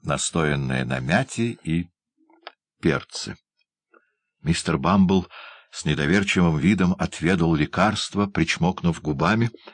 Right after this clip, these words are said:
отведал ещё раз и осушил чашку.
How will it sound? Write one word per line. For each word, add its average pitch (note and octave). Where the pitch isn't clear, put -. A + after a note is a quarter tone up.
отведал D#2
ещё G#2
раз C3
и A#2+
осушил F#2+
чашку. -